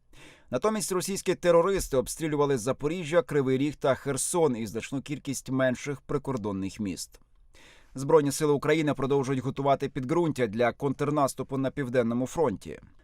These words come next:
Поза як росіяни намагаються розосереджувати свої склади, то пошук достойних цілей займає тривалий час.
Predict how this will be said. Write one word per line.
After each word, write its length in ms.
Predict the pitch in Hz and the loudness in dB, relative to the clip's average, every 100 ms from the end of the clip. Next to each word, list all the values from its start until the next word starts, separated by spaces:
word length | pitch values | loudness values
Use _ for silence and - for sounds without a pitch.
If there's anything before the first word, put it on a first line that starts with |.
| - | -14
Поза 180 | 113 123 | -4 2
як 180 | 175 180 | 4 2
росіяни 360 | 180 165 180 | -2 2 2
намагаються 760 | 170 147 143 165 151 156 147 131 | 4 2 4 4 4 6 6 6
розосереджувати 920 | 151 143 151 170 170 143 143 131 131 | 4 2 0 4 4 4 2 0 -2
свої 300 | - 143 139 | -4 -2 -2
склади, 500 | - 139 135 147 180 | -2 0 0 2 -2
то 340 | - 120 117 107 | 0 0 2 0
пошук 380 | 127 - 135 | -2 -2 -2
достойних 580 | 113 156 - 175 143 120 | -2 -2 0 2 2 0
цілей 300 | - 175 156 | -2 -2 0
займає 460 | 104 120 135 143 123 | 0 0 2 2 2
тривалий 460 | - 127 123 117 | 0 2 2 2
час. 460 | 101 123 80 - | 0 0 0 -4